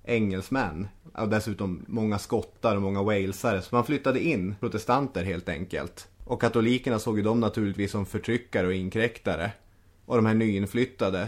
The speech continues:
de kände sig ju hotade för det fanns ett gäng sura katoliker där som inte alls var glada att se dem. Och helt plötsligt här ihoptryckt i det där lilla hörnet av den där ön så bor det en salig röra.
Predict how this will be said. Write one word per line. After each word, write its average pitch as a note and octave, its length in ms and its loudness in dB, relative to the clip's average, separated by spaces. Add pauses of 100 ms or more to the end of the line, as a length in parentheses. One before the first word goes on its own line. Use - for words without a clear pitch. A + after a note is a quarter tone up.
de G#2+ 180 -2
kände A#2+ 260 2
sig A#2 140 0
ju G#2 60 2
hotade G#2+ 520 0
för F#2+ 100 -4
det G2+ 60 -2
fanns A#2+ 240 -2
ett B2 120 -2
gäng G#2+ 220 2
sura A2+ 520 2
katoliker A#2 600 0
där F#2+ 160 0
som G#2 120 -2
inte G2 160 -2
alls A#2+ 240 0
var G#2 100 0
glada F2 300 -2
att F#2+ 60 -4
se E2+ 240 -6
dem. D#2+ 220 -6 (140)
Och C3+ 140 0
helt C3+ 140 2
plötsligt B2+ 320 0
här A2+ 180 2
ihoptryckt A2+ 600 0
i A2 40 2
det G#2+ 80 4
där G#2+ 120 2
lilla G#2 300 2
hörnet G#2 440 2
av G2 80 -2
den F#2+ 140 -2
där F#2+ 140 0
ön G2+ 480 0
så - 120 -4
bor A2+ 220 4
det A2 60 4
en G#2+ 120 2
salig G#2+ 520 2
röra. G#2 460 2